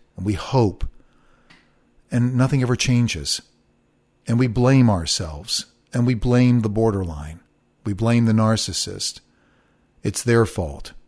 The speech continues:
It's my fault. It's your fault." Well, you have to take a step back sometimes, and you have to recognize the situation for what it is. It's the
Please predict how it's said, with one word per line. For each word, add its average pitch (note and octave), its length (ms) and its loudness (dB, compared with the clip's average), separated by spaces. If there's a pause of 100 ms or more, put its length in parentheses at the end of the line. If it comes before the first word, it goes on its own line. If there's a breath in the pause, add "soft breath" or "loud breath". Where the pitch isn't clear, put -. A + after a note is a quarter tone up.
(480)
It's A#2+ 220 -4
my A2+ 200 4
fault. D2 500 -10 (360)
It's - 240 -2
your C#3+ 180 4
fault." C#2+ 440 -10 (1200 soft breath)
Well, D3+ 360 2 (560)
you C3 100 0
have F3 160 0
to - 180 -4
take - 180 -4
a B2 60 -2
step C3 340 -2
back G#2+ 280 -2
sometimes, F2 720 -4 (640 soft breath)
and A#2+ 180 -2
you A2 80 0
have B2 220 0
to A#2 200 2
recognize G#2 920 0 (100)
the A#2 100 -6
situation F#2+ 800 -2 (140)
for - 140 -4
what F#2+ 260 0
it F2+ 100 -4
is. E2 400 -4 (1300 soft breath)
It's - 220 -2
the B2 260 -2